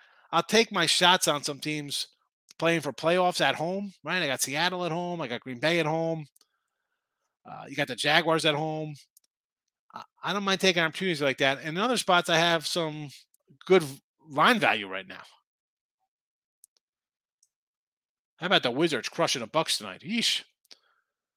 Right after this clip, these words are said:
When you say Temple from now on, it'll be yes, sir. I'll tell, yeah, right, right, over Cincinnati, right, Temple? They play Cincinnati today in college hoops? Ca-, I had a winning day in college hoops today. A,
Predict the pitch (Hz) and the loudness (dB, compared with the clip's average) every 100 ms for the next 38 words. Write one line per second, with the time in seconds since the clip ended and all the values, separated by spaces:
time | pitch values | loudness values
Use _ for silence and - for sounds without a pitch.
0 | _ _ _ 139 160 185 170 180 151 147 | _ _ _ -8 -2 0 2 0 -2 -6
1 | 143 127 120 117 110 - 131 131 139 139 | -4 -4 -4 -6 -10 -14 -12 -4 0 2
2 | - 123 135 - 185 175 151 208 190 - | 0 2 0 2 2 2 2 2 2 -6
3 | - 147 185 165 143 156 202 196 185 185 | -6 -2 -2 -6 -8 -2 -2 0 -2 0
4 | - 202 190 190 214 240 - - _ _ | 0 0 2 4 4 0 -8 -20 _ _
5 | - 165 202 196 214 247 220 - _ _ | -16 -12 -10 -10 -10 -12 -16 -20 _ _
6 | _ - 170 196 - 214 196 202 214 226 | _ -14 -10 -6 -6 -8 -10 -10 -8 -8
7 | 220 226 220 220 220 220 240 226 - - | -8 -8 -8 -8 -6 -8 -10 -10 -10 -12
8 | _ _ _ _ _ _ _ _ _ _ | _ _ _ _ _ _ _ _ _ _
9 | _ _ _ _ _ _ _ _ _ _ | _ _ _ _ _ _ _ _ _ _
10 | _ _ _ _ _ - - - _ _ | _ _ _ _ _ -20 -20 -20 _ _
11 | _ _ _ - 220 220 254 247 302 302 | _ _ _ 0 6 8 8 6 2 4
12 | 254 214 190 180 156 151 - 131 127 135 | 6 6 8 6 6 2 -2 -2 -2 -2
13 | 131 | -6